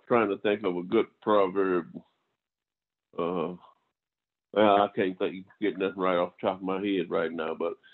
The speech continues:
uh, uh, a general proverb says something that's general. It's not the gospel according to God,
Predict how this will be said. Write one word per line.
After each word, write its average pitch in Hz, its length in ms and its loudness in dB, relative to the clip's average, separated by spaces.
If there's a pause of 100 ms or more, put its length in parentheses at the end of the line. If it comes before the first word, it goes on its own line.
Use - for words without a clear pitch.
(260)
uh, - 40 2
uh, 104 640 6
a 113 60 2
general 147 440 6
proverb 127 600 4 (160)
says 143 220 6 (100)
something 131 340 0
that's 104 200 -4 (160)
general. 147 420 0 (160)
It's 143 220 -2
not 156 280 4
the 113 100 -4
gospel 135 520 0
according 107 500 -2
to 104 100 -12
God, 117 380 2